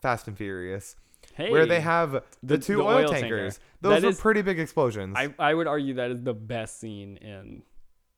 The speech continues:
Speaker 2: Fast and Furious, is the opening. And actually, the opening and ending of Fast and Furious are really good.
Speaker 1: And nobody gives a fuck about the middle.
Speaker 2: No. So, moving on to deaths, and this is where
Speaker 1: Oh.
Speaker 2: we really get the meat and potatoes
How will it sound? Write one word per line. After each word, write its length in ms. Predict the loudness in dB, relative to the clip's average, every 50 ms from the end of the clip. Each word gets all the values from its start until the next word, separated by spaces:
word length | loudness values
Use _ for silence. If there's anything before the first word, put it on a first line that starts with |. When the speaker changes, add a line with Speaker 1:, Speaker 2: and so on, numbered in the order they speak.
| _ _ -14 -12
Speaker 2:
Fast 300 | -10 -10 -10 -10 -10 -14
and 100 | -16 -16
Furious, 360 | -16 -16 -16 -16 -16 -16 -16
is 180 | -16 -16 -16 -16 -10
the 140 | -8 -8 -6
opening. 560 | -6 -6 -8 -8 -10 -12 -14 -14 -16 -16 -18 -20 _ _ -6
And 320 | -4 -4 -4 -4 -8 -10 -4
actually, 300 | -2 -2 -2 -2 -2 -6
the 180 | -4 -4 -4 -2 0
opening 440 | 0 0 0 -2 -4 -6 -6 -8 -8 -8
and 180 | -6 -4 -4 -4 -4
ending 460 | -4 -2 -2 -2 -4 -4 -6 -8 -10 -10
of 180 | -10 -12 -8
Fast 280 | -4 -4 -4 -4 -4 -6
and 100 | -12 -12
Furious 420 | -10 -10 -8 -8 -10 -10 -12 -18 _ _ _ _ _ _ -4
are 120 | -2 0 0
really 320 | 0 0 -2 -2 -2 -2 -4
good. 320 | -4 -6 -8 -10 -12 -12 _
Speaker 1:
And 300 | -8 -8 -6 -4 -4 -4 -2
nobody 560 | 0 0 2 2 2 2 0 0 0 -2 -2
gives 140 | -4 -4 -6
a 40 |
fuck 120 | -8 -10 -8
about 140 | -8 -10 -10
the 40 | -12
middle. 260 | -12 -14 -14 -16 -16 -18 -20 -20 -18
Speaker 2:
No. 280 | -18 -16 -16 -18 -18 -20 -20 _ -20 -20
So, 520 | -14 -6 -2 2 4 6 6 4 4 0 -4 -12 -20 -20 -20 _ -8
moving 400 | -2 0 2 2 2 0 -2 -2
on 180 | -2 -2 -4 -4
to 100 | -6 -8
deaths, 520 | -8 -6 -6 -6 -8 -8 -12 -16 -20 -18 -12
and 200 | -8 -6 -6 -4
this 160 | -4 -4 -4 -6
is 100 | -8 -8
where 140 | -6 -6 -4
Speaker 1:
Oh. 40 | -4
Speaker 2:
we 100 | -4 -6
really 340 | -6 -4 -2 -2 0 0 -2
get 160 | -2 -4 -6
the 100 | -8 -8
meat 400 | -6 -6 -4 -2 -2 -2 -2 -4
and 100 | -6 -12
potatoes 640 | -12 -12 -10 -8 -6 -6 -6 -6 -8 -12 -14 -16